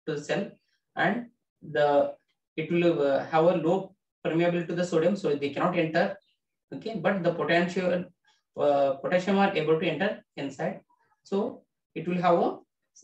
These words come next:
energy here, charge here. It is a, sodium has a charge here, but compared to the outside, it has a less charge, so it is a negative compared to the outside.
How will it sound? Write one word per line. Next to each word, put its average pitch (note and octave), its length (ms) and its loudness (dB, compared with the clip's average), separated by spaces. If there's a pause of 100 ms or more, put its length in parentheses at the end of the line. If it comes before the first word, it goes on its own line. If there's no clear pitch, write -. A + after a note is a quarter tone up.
(420)
energy E3+ 380 0
here, F3 320 0 (360)
charge E3+ 280 0
here. F3+ 400 -4
It C#3+ 100 -6
is D#3+ 80 2
a, D3 260 0
sodium E3+ 280 4
has E3 160 0
a D#3+ 60 -8
charge C#3 220 -2
here, E3+ 280 -4 (200)
but E3+ 140 0
compared E3 300 0
to G3 80 2
the F#3+ 80 4
outside, G3 320 4
it E3+ 80 -4
has D#3+ 180 0
a F3 220 0 (320)
less E3+ 200 0
charge, - 200 0
so F3+ 100 -4
it D3 140 -4
is D3 100 -6
a A#3+ 260 -4
negative C#3+ 360 -4
compared - 260 -4
to C3+ 80 0
the - 220 -2 (180)
outside. A#2 420 -4